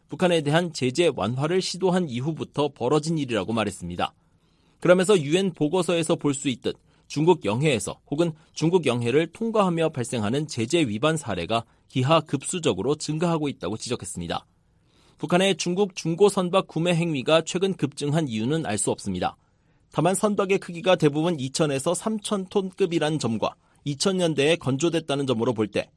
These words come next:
사용 기한이 이십 년을 넘지 않은 중소형 선박을 집중적으로 매입하고 있는 것으로 추정됩니다. 선박 전문가인 우창해운의 이동근 대표는 지난해 비오에이에 북한이 노후화된 만 톤급 이하 중소형 선박을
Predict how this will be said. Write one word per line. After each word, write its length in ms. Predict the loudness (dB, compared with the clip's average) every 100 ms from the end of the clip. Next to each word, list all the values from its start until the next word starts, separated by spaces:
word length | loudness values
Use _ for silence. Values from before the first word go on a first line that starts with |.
| _ _
사용 380 | -6 -2 0 0
기한이 500 | -2 -2 0 0 -2
이십 380 | -4 -6 -4 0
년을 340 | 0 0 0
넘지 360 | 0 -2 0 0
않은 260 | 0 -2 -6 _ _
중소형 560 | -4 -2 0 0 0 -2
선박을 540 | -4 0 2 2 0
집중적으로 760 | -2 -6 -4 -2 -2 0 -2 0
매입하고 540 | -2 -2 -2 -2 0
있는 160 | 0 0
것으로 320 | -2 -4 -6
추정됩니다. 640 | -4 -4 -4 -4 -6 -6 _ _ _ _ _ _ -6
선박 360 | 0 2 2
전문가인 460 | 2 0 2 2 2
우창해운의 840 | 0 0 0 2 0 0 0 0
이동근 460 | 0 0 0 0 -2
대표는 440 | -2 -2 -2 -2 -8 _ -10
지난해 380 | -2 0 2 2
비오에이에 460 | 2 2 0 -2 _ _ _
북한이 380 | -4 0 2 2
노후화된 760 | 2 -2 0 -2 2 2 2 -4
만 220 | -4 -2
톤급 460 | -2 -2 -2 -4
이하 260 | -2 0 0
중소형 540 | 0 -4 -2 0 0
선박을 420 | -2 -2 0 0